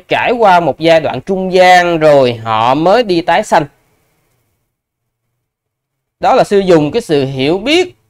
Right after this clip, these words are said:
và sự, à, thực tế sư đã đọc được ở trong kinh Tạng lẫn chú giải, nó là như vậy. Ừ.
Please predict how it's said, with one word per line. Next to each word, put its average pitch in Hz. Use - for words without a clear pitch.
và 139
sự, 139
à, 139
thực -
tế 254
sư 226
đã 165
đọc 127
được 160
ở 165
trong 190
kinh 175
Tạng 123
lẫn 139
chú 254
giải, 160
nó 185
là 208
như 147
vậy. 123
Ừ. 196